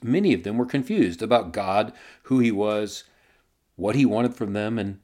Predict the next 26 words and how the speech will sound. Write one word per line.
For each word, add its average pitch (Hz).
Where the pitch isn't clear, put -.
how -
they 190
were 170
to 151
go 147
about 139
this 127
idea 135
of 127
worship 101
and 87
following 110
a 101
God. 101
To -
the 120
people 139
of 107
Israel, 110
the 98
Egyptian 139
system 80
of 98
gods 104
and 95
worship 104